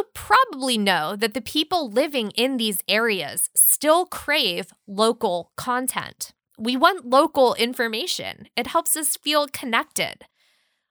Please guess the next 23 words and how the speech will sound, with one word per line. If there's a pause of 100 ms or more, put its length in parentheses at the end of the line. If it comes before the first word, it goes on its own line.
(140)
We
talk
about
providing
information
in
your
own
newsletter
to
clients
as
a
marketing
strategy. (680)
But
what
about
making
contributions
to
local
media?